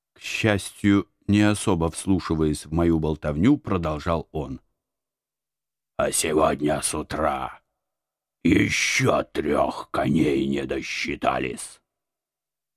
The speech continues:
На волков грешить повода нет.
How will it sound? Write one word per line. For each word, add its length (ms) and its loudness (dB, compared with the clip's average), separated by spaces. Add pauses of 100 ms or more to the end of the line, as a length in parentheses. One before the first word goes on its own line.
(300)
На 140 -4
волков 480 0
грешить 640 0
повода 440 -2
нет. 500 -4